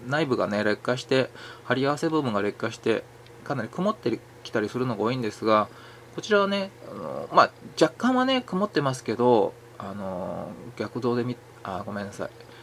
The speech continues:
逆光で見たりするとちょっと曇ったりはし、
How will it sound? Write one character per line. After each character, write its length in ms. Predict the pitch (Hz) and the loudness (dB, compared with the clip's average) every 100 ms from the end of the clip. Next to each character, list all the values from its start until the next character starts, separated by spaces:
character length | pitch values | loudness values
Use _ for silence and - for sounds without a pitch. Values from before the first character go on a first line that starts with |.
| - - - - - - - - - - - - - - | -20 -20 -20 -20 -20 -20 -20 -18 -20 -20 -20 -20 -20 -4
逆 180 | 117 - | -4 -2
光 160 | 139 | -2
で 100 | 143 | 0
見 80 | 139 | 2
た 100 | 113 | 4
り 80 | 104 | 4
す 80 | 107 | 0
る 80 | 101 | -4
と 80 | 104 | -2
ち 80 | |
ょ 40 | 190 | -2
っ 20 | |
と 80 | 127 | -4
曇 220 | - 127 | -2 -4
っ 40 | - | -2
た 140 | 107 | -2
り 100 | 98 | -2
は 60 | |
し、 100 | 92 | -4